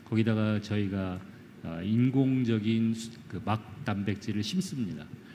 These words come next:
그래서 그 막 단백질의 외부는 그 아까 예를 들면 홀 투라고 하는 그런 암 특이적인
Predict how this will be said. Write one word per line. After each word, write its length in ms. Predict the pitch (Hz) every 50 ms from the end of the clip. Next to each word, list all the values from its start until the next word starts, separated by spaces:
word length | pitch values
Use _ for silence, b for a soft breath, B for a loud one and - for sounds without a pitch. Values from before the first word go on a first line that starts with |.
| B B
그래서 140 | - - -
그 200 | - 110 107 98
막 220 | 104 113 110 - -
단백질의 640 | 131 123 123 120 117 117 117 - 123 110 117 107 98
외부는 800 | 101 110 120 123 117 120 110 104 95 101 131 160 170 - B B B B B B B -
그 140 | - 107 101
아까 240 | 98 98 - 113 110
예를 200 | 107 107 113 104
들면 360 | 101 98 95 107 117 151 170 - - - - -
홀 200 | - 175 180 175
투라고 520 | 175 - - 185 175 160 147 135 120 123 117
하는 380 | 110 113 113 113 113 113 113
그런 480 | 110 - 104 98 98 98 98 98 95 98 B B B B B B B
암 340 | 95 98 104 110 123 123 120
특이적인 1080 | 123 - 165 151 156 143 131 135 127 120 113 117 117 113 113 113 110 110 110 110 107